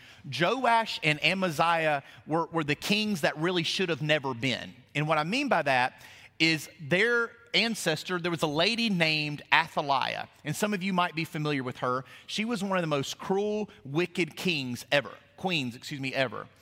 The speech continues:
Uh, what she did is that when she got ready to assume power, she wanted to make sure that nobody was gonna take her throne. And she even saw her own grandsons as a threat. And so what she tries to do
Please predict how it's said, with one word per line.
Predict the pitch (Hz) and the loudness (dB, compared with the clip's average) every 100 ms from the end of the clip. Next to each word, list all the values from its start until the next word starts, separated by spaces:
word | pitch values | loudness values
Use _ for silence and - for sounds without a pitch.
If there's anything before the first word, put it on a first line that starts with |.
| - - - | -20 -20 -12
Uh, | 117 | -8
what | 165 220 - | -2 -2 -2
she | - 226 | -4 -2
did | 233 196 180 175 | 0 2 2 2
is | 165 151 | 0 2
that | 175 156 | -2 -2
when | 160 | -2
she | 160 - 214 | -2 -2 -4
got | 202 196 170 | 0 -2 -2
ready | 170 170 160 | -2 -2 -4
to | 180 147 | -4 -6
assume | - 185 185 180 | -4 -4 -4 -4
power, | - 170 131 120 123 - - | 0 2 2 0 -4 -8 -10
she | - 208 240 | -4 -2 -2
wanted | 254 247 190 | -2 -2 -2
to | 190 | -4
make | 156 175 196 | 0 0 -2
sure | - 180 | -4 -4
that | 151 143 | -2 -2
nobody | 143 180 233 180 160 147 | -2 -2 0 2 2 -2
was | 143 | -4
gonna | 165 135 | -4 -4
take | - 185 185 | 0 0 -2
her | - 170 180 | -4 -4 -4
throne. | - 170 151 110 - 107 _ _ _ _ _ _ _ _ _ _ _ _ | -2 -2 -2 -4 -12 -18 _ _ _ _ _ _ _ _ _ _ _ _
And | 160 165 | -2 0
she | - 247 | 0 -2
even | 233 202 | -2 -2
saw | - 196 | 0 0
her | 175 190 170 | 0 -2 0
own | 165 143 | -2 -2
grandsons | 127 165 214 220 - - 123 107 107 110 - | -2 0 0 -2 -4 -4 -4 -4 -6 -6 0
as | 127 117 | 0 -2
a | |
threat. | 110 - 104 98 117 - _ _ _ _ - | -10 -8 -6 -4 -6 -10 _ _ _ _ -4
And | 160 | -2
so | - | 0
what | 165 180 | 0 0
she | - - | -2 -4
tries | - 196 175 170 | -2 0 0 0
to | 170 | -2
do | 143 135 139 | 0 0 0